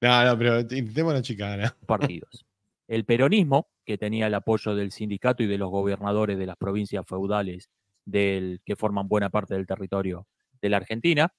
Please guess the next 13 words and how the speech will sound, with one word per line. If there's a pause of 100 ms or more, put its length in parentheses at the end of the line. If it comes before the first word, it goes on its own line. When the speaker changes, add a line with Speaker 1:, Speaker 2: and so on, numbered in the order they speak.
(640)
Speaker 2:
y
la
Unión
Cívica
Radical,
que
tenía
el
apoyo (400)
mayoritario
de
Buenos
Aires